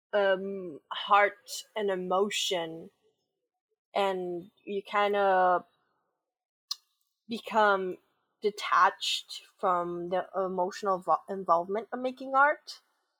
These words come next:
some, from time to time. And you don't wanna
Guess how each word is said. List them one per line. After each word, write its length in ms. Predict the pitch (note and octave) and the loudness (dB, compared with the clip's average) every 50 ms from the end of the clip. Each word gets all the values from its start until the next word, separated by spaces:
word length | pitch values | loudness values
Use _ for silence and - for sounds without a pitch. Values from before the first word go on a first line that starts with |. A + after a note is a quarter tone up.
| _ _ _ _ _ _ _ _ - | _ _ _ _ _ _ _ _ -20
some, 420 | - - - - C#4+ C4+ C4 C4 - _ | -16 -6 -4 -2 -2 -2 -4 -10 -16 _
from 160 | - D4+ C#4+ C#4 | -6 -6 -6 -4
time 240 | - C4+ C4+ C4+ | -4 -4 -4 -4
to 100 | C4 C4 | -6 -10
time. 400 | B3+ - C4+ B3 B3 C4 D4+ F4+ G4 - _ _ _ _ _ _ _ _ _ _ _ _ _ _ _ _ _ _ _ _ _ _ _ _ _ _ _ _ _ _ _ _ _ _ _ _ _ _ _ - | -8 -2 0 2 2 2 0 -2 -4 -10 _ _ _ _ _ _ _ _ _ _ _ _ _ _ _ _ _ _ _ _ _ _ _ _ _ _ _ _ _ _ _ _ _ _ _ _ _ _ _ 2
And 880 | A3 G#3+ G#3+ G#3 G#3 G3+ G3+ G3+ G3 G3 G3 F#3+ F#3+ F#3+ G3 F#3+ F#3+ | 4 4 6 6 4 4 4 2 2 0 0 -2 -2 -2 -4 -4 -6
you 320 | G3+ G3 F#3+ F#3+ G3+ A3+ G#3+ | -8 -8 -8 -6 -4 0 4
don't 460 | A3+ A3 G#3+ G#3 G3+ G3+ F#3+ F3+ F#3+ | 4 6 6 4 2 0 -2 -8 -10
wanna 1120 | F3+ F3 F3+ F#3 F#3 F#3+ F#3+ G3 G3+ G3+ G3 G3 F#3+ F#3+ F#3 F#3 F3+ F3 E3+ E3 E3+ - | -12 -10 -8 -4 2 6 8 10 12 12 12 10 8 6 2 2 2 4 4 2 2 -2